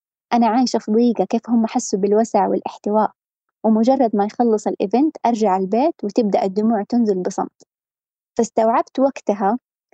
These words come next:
إني وصلت مرحلة إنه المفرحات والأشياء اللي أحب أسويها ما هي إلا مسكنات لحظية.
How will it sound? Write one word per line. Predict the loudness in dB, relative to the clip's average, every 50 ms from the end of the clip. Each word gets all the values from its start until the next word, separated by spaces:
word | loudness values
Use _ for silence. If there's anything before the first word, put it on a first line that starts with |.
| _ -6
إني | -4 -2 0 0 -2
وصلت | -2 -2 0 0 0 0 -2 -4 -2
مرحلة | -2 -2 -2 -4 -6 -4 -2 0 0 0 0 -2
إنه | -2 -2 0 -2
المفرحات | -2 -2 -4 -2 -2 -4 -2 -2 -4 -4 -2 -2 -2 -2 -4 _ -12 -8
والأشياء | -2 -2 -2 -2 -2 -6 -6 -2 -2 0 0 0 -2
اللي | -4 -4 -6
أحب | -6 -4 -2 -2 -2 -2
أسويها | -6 -6 -4 -2 0 2 2 2 0 0 -2 -6 -6 -8 _ _ _ _ _ _ -2 0
ما | 2 2 2 2
هي | 2 2 2 2 2 2
إلا | 2 4 4 4 4 2
مسكنات | 4 2 2 2 2 0 -2 -2 _ -2 -4 0 0 2 0 0 _ -4
لحظية. | -6 -4 -4 -2 0 0 0 0 -2